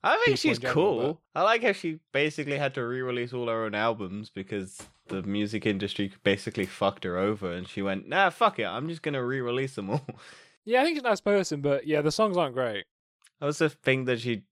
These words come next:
Speaker 1: fucking hates Kanye West, <laughs> and I agree.
Speaker 2: <laughs>
Speaker 1: 'Cause Kanye basically blocked her at the, uh, Grammys or whatever it was. That was funny. <sighs>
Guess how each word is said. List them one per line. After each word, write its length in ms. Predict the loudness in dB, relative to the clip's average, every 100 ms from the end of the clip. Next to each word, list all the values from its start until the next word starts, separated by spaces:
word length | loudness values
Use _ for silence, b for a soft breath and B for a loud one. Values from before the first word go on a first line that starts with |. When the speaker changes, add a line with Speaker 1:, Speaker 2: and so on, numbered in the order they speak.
| _
Speaker 1:
fucking 480 | -6 -2 0 0 0
hates 280 | 0 0
Kanye 380 | -2 -2 0 -4 -4
West, 420 | -2 0 -2 0
<laughs> 40 |
and 80 | 0
I 80 | 0
agree. 380 | -2 -2 -2 -2 -4 -4
Speaker 2:
<laughs> 680 | 2 4 2 -2 -12 -2 2 2 2 0 0 B B B _ _
Speaker 1:
'Cause 220 | -2 -2 0
Kanye 500 | -2 -2 -2 0 0
basically 440 | 0 -2 -6 -6
blocked 400 | -2 0 0 0
her 60 | -2
at 120 | -2
the, 200 | -4 -6 B B B B
uh, 200 | -4 -4 0
Grammys 480 | 2 2 0 -6
or 80 | -8
whatever 380 | -6 -6 -6 -8
it 80 | -8
was. 300 | -10 -10 -14 _ 0
That 180 | 2
was 140 | 0 -4
funny. 520 | -16 -16 -14 -14 -18 _ b b b b
<sighs> 0 | b